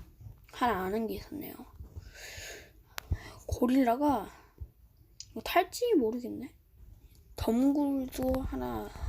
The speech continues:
놓겠습니다. 아. 갑자기 손이 추가됐더니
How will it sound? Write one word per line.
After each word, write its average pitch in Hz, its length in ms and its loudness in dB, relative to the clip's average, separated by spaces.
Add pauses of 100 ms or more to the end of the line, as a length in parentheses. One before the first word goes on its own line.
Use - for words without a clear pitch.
(140)
놓겠습니다. - 640 -6 (2500)
아. - 140 -4 (3500)
갑자기 - 200 -6
손이 294 300 8
추가됐더니 262 600 0